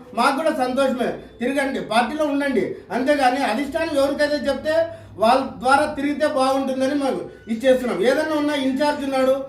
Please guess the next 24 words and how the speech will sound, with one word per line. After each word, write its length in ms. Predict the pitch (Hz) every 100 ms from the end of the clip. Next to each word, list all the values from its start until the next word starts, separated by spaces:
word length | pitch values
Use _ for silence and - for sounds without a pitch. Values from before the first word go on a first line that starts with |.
| - -
ఇన్ఛార్జ్ 480 | 220 277 311 302 277
సమక్షంలో 440 | 285 294 294 302
తిరగండి, 420 | 285 269 269 262
మీరు 160 | 247 262
కూడా 140 | 262
తిరగాలనుకుంటే 880 | 240 240 247 240 233 214 175 175 - -
రండి. 240 | 196 233 220
అంతేగాని 480 | 220 269 262 262 285 240 - - 180
మీరు 180 | 262 269
సొంతంగా 420 | 262 262 302 294
తిరిగి 240 | 285 277
"మాకు 240 | 277 254 254
కన్ఫర్మ్ 400 | 240 254 269 262
అయిందనే" 280 | 254 254 247
మాట 280 | 233 240
మాత్రం 320 | 233 233 240 254
మాట్లాడకూడదు. 760 | 214 214 226 220 214 254 302 - - -
ఇంకా 180 | 202 262
లేదంటే 480 | 262 262 277 277 277
మీరు 160 | 269 254
ఇట్లే 220 | 247 277
తిరిగారంటే 480 | 262 262 254 254 294
మేము 320 | 262 277 294
కూడా 340 | 302 262 180